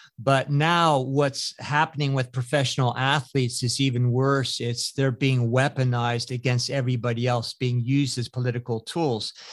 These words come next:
And wouldn't it be a wonderful thing if you could reach them <laughs> in some way, uh, so that they are no longer used, but also use their voices, which are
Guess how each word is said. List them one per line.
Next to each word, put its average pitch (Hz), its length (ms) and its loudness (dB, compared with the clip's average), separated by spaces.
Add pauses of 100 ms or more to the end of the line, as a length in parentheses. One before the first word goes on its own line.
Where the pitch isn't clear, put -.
(260)
And 131 360 0
wouldn't 151 320 4
it - 40 -14
be 151 100 4
a 135 60 4
wonderful 131 640 0
thing 139 440 0
if 127 260 -6
you 139 160 4
could 123 380 0
reach 139 380 0
them 135 520 0 (140)
<laughs> - 200 -12
in 143 200 0
some 139 480 2
way, 131 520 2 (360)
uh, 123 160 2
so 135 220 2
that 123 180 2
they 135 200 4
are 127 140 2
no 131 200 2
longer 131 340 2
used, 131 380 -2
but 127 100 0
also 135 400 2
use 143 500 -2
their 135 360 0
voices, 135 560 -2
which 123 260 -4
are 123 200 2